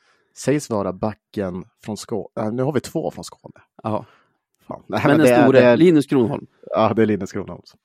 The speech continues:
Speaker 1: Eh.
Speaker 2: Signerad klubba av honom. Så in och bli patroner. Det kan bli en riktig plusaffär om ni har tur.
Speaker 1: Ja, exakt.
Speaker 2: Men det är
Speaker 1: Så
Speaker 2: bråttom.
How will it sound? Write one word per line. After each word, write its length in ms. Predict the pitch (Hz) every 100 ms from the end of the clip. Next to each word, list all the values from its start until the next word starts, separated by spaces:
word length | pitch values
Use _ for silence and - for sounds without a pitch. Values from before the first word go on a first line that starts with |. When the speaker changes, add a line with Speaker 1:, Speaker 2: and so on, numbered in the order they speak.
| _ _ _ _ _ _ _
Speaker 1:
Eh. 80 | 101 - 113 - _ _ _ -
Speaker 2:
Signerad 640 | 151 147 151 139 135 123
klubba 280 | 131 113 110
av 120 | 110
honom. 440 | 117 110 110 110 - _ _ _ _
Så 840 | - 123 123 120 117 117 117 117 117 _ _ _ _ _ _ _
in 240 | 156 180
och 60 | 165
bli 120 | 143
patroner. 440 | 143 127 143 127
Det 80 | 107
kan 120 | 123
bli 100 | 135
en 60 | 131
riktig 360 | 127 - 156 139
plusaffär 640 | 151 - 123 - 139 98
om 100 | 104
ni 80 | 101
har 80 | 101
tur. 320 | 107 80 - _ _ _ _ _
Speaker 1:
Ja, 80 | -
exakt. 520 | 135 - 143 - - -
Speaker 2:
Men 100 | 143
det 60 |
är 20 |
Speaker 1:
Så 40 | 151
Speaker 2:
bråttom. 460 | 147 95 113 104